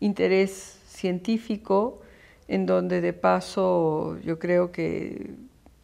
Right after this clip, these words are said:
nuestros amigos espeleólogos, pues, eh, dan rienda a sus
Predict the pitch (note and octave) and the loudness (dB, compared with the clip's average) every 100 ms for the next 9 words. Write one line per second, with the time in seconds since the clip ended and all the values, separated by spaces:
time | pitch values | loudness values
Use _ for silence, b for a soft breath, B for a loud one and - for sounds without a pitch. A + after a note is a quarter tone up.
0 | _ _ F#3 F3+ - E3+ E3+ F3+ F#3 F#3+ | _ _ -8 -6 -6 -6 -4 -2 -2 -2
1 | F#3+ - F3+ F3+ F#3 F#3 F3+ F#3+ F#3+ - | -6 -6 -2 0 0 0 0 -4 -6 -8
2 | F3 E3 - b b b b b b _ | -8 -8 -16 b b b b b b _
3 | - F3+ F3 E3+ E3 - - F3 F3+ F3 | -6 -4 -2 -2 -4 -6 -8 -2 0 0
4 | F3+ F3+ F3 F3+ - F#3 F3+ F#3+ F#3+ F#3+ | -2 -4 -6 -10 -10 -8 -4 -4 -2 -2
5 | F#3+ F#3 F3 F3 - E3+ - E3 E3 - | -2 -2 -4 -6 -8 -10 -8 -10 -10 -16
6 | - - - - | -20 -20 -20 -20